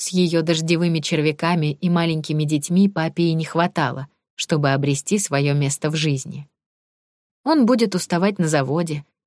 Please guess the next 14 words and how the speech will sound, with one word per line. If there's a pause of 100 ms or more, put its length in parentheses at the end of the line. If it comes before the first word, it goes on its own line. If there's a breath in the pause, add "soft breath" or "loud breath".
(200)
наспех
хлебать
борщ
после
ночной
смены (280 loud breath)
и
отсыпаться. (720)
Потом
побежит
в
садик
за
детьми,